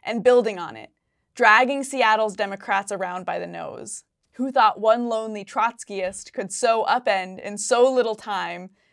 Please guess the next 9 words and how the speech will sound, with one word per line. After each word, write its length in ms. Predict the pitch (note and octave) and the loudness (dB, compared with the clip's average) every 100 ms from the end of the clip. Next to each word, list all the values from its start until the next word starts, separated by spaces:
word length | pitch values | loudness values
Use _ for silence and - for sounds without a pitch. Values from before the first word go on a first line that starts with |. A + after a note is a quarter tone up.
| _ | _
the 100 | A#3 | -2
American 500 | A3 G3+ G#3+ A#3+ B3+ | 0 0 -2 -2 -6
consensus 720 | B3 B3 A#3+ G3+ G3+ F3+ F#3+ | -6 -6 -4 -6 -4 -6 -6
on 120 | - F#3 | -8 -8
a 60 | |
fair 280 | - F#3+ F#3 | -4 -4 -2
wage," 540 | E3 G2 - F#3 - _ _ _ | -6 -10 -14 -18 -20 _ _ _
end 180 | - E3+ | -16 -16
quote. 300 | - D#3 - | -14 -14 -14